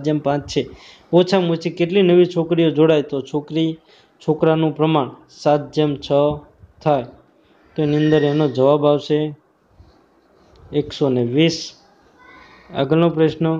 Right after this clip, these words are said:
મોગલ સલ્તનતના કયા રાજા દ્વારા ગુજરાતમાં જજિયા વેરો નાખવામાં આવ્યો હતો? તો એ આવશે ઔરંગઝેબ.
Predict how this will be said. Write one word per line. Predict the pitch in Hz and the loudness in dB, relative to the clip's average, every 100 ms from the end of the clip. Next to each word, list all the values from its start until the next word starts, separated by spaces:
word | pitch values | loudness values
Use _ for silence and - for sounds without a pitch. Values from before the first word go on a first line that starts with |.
| 160 _ _ _ _ _ _ _ _ 147 | -8 _ _ _ _ _ _ _ _ -2
મોગલ | 147 156 175 | 0 4 2
સલ્તનતના | 170 170 165 175 175 165 165 | 2 -2 0 0 0 0 -2
કયા | - 165 180 | 0 2 4
રાજા | 165 160 170 | 2 2 2
દ્વારા | 160 170 156 113 - _ _ _ | 2 2 2 -2 -8 _ _ _
ગુજરાતમાં | 156 151 165 160 170 156 | -4 0 2 2 0 -2
જજિયા | 131 131 139 165 | -2 -4 2 2
વેરો | 156 156 165 160 165 _ _ 135 | 2 0 0 0 -6 _ _ -6
નાખવામાં | 139 143 156 156 156 | -6 -2 -2 0 0
આવ્યો | 151 156 151 | 0 2 0
હતો? | 151 156 156 - _ _ _ _ | 0 -4 -4 -12 _ _ _ _
તો | - | 2
એ | 147 151 | 4 6
આવશે | 147 147 156 156 156 - _ _ - | 4 2 -2 -4 -6 -14 _ _ -6
ઔરંગઝેબ. | 135 147 151 139 156 | -2 0 0 2 2